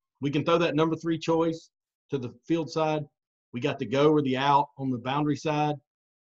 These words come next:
Uh, and the, the fade throw, if you're not sure, is that outside throw,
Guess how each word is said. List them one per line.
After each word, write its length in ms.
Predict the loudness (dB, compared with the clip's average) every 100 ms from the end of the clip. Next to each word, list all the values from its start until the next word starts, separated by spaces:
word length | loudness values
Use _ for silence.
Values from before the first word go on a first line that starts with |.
| _ _ _ -8
Uh, 280 | -4 -2 -4
and 160 | -4 -4
the, 60 | -6 -10
the 100 | -12
fade 400 | -4 2 2 0
throw, 240 | -2 0
if 140 | -2 -2
you're 60 |
not 180 | -4 -4
sure, 240 | -6 -4 -2
is 80 |
that 140 | -4 -4
outside 400 | -4 -6 -10 -12 -10
throw, 280 | -10 -10